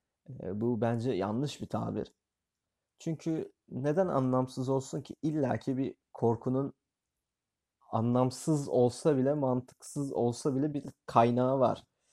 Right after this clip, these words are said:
Yani kaynaksız bir korku değil. Neofobi yeniliğe karşı duyulan korku. Özellikle yaşlılarda daha sık gördüğümüz bir psikolojik bir durum. Yani işte yeni eve taşınmamak,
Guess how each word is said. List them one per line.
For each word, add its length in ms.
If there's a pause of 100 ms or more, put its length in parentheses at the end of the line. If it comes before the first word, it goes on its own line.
(240)
Yani 160
kaynaksız 680
bir 100
korku 440
değil. 280 (920)
Neofobi 560
yeniliğe 580
karşı 400
duyulan 360 (600)
korku. 600
Özellikle 580
yaşlılarda 880 (400)
daha 200
sık 300
gördüğümüz 560
bir 140
psikolojik 680
bir 100
durum. 300
Yani 280
işte 380 (420)
yeni 220
eve 260
taşınmamak, 840